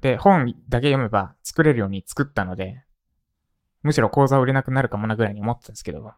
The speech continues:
むしろそんなことは全然ないっすね。戦略的に。冷静に競合とか、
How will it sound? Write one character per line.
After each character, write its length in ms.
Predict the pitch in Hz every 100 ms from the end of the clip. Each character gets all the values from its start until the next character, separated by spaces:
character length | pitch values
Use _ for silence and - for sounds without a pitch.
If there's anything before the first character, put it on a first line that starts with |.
| _ -
む 160 | 127
し 80 | 131
ろ 100 | 113
そ 140 | 104 143
ん 100 | 139
な 100 | 135
こ 80 |
と 20 | 123
は 60 |
全 140 | 107 113
然 140 | 117
な 100 | 113
い 20 |
っ 40 | 110
す 120 | -
ね。 80 | -
戦 160 | - 104
略 160 | 101
的 140 | 110 104
に。 180 | 98 -
冷 140 | 123 117
静 160 | 120
に 220 | 113 107 - _ -
競 160 | 131
合 140 | 113 117
と 100 | 120
か、 240 | 98 -